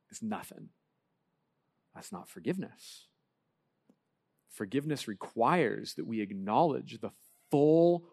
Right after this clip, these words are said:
weight of our sin, the full weight of the pain that we've caused,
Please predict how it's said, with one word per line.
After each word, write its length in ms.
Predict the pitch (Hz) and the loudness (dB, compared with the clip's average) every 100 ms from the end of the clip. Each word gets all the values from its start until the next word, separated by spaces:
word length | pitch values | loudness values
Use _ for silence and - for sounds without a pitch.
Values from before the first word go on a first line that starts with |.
| - | -10
weight 1000 | 107 107 110 131 170 190 - - - - _ _ _ _ _ - | -4 -2 2 6 8 6 0 -12 -12 -12 _ _ _ _ _ -2
of 140 | 113 | 2
our 140 | 117 | 2
sin, 420 | 113 - 165 202 117 | 0 0 2 2 2
the 60 | |
full 480 | - - 143 131 117 | -2 6 6 6 4
weight 440 | 135 175 196 175 | 6 8 6 2
of 100 | 139 | -6
the 80 | 117 | -6
pain 580 | - - 160 175 214 202 | -8 -4 2 4 6 4
that 100 | 147 | 2
we've 220 | 120 107 | -2 -6
caused, 440 | - 104 90 95 | -2 0 2 -2